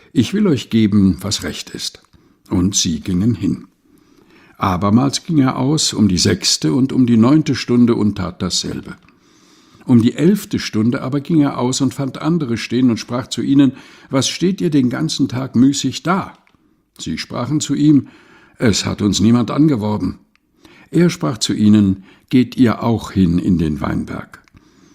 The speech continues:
Als es nun Abend wurde, sprach der Herr des Weinbergs zu seinem Verwalter: ‚Ruf die Arbeiter und gib ihnen den Lohn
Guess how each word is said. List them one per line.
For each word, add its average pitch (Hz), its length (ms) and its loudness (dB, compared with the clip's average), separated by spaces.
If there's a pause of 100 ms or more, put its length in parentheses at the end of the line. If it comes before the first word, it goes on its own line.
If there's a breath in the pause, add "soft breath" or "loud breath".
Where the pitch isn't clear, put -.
(400 soft breath)
Als - 240 -4
es 101 140 0
nun 104 180 6
Abend 82 380 -4
wurde, 123 320 2
sprach - 280 -8
der 90 140 -8
Herr 95 300 -2
des 104 240 -6
Weinbergs 104 580 0
zu 101 140 -2
seinem 87 320 -2
Verwalter: 95 640 -2 (500 loud breath)
‚Ruf 139 220 0
die 143 140 2
Arbeiter 156 520 0
und 120 220 2
gib 147 240 2
ihnen 127 280 6
den 113 220 4
Lohn 107 540 4